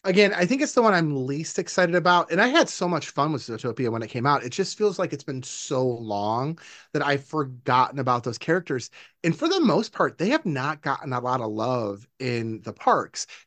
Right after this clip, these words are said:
Disneyland is the exception. They do have quite a bit of,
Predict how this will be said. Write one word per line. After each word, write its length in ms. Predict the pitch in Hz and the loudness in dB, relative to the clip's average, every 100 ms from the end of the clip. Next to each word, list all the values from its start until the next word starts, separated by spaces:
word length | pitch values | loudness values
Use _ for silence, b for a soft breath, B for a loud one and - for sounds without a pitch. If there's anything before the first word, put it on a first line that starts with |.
| - | 2
Disneyland 680 | 226 233 269 220 196 185 170 | 4 4 0 0 2 2 0
is 100 | 139 | 0
the 80 | |
exception. 460 | 135 127 110 - 123 | -2 -4 -10 -8 -6
They 80 | 120 | -4
do 160 | 143 | -4
have 440 | 156 160 131 117 - | 0 0 0 -2 -10
quite 280 | - 143 139 | -2 0 0
a 80 | 127 | -2
bit 220 | 123 113 - | -4 -4 -4
of, 320 | 117 110 104 | -4 -4 -6